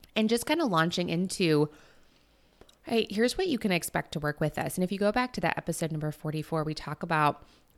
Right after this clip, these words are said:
building out and <laughs> expectations of our engagement of, "Hey, like, this is the type of work that we do. Here's how we get compensated for it.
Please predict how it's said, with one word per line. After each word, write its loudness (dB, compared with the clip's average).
building 2
out 0
and 0
<laughs> -
expectations -4
of -2
our -4
engagement -6
of, 2
"Hey, 0
like, -2
this -4
is -6
the 0
type -2
of -2
work -6
that -6
we -8
do. 2
Here's 0
how 0
we -2
get -8
compensated 0
for 0
it. 2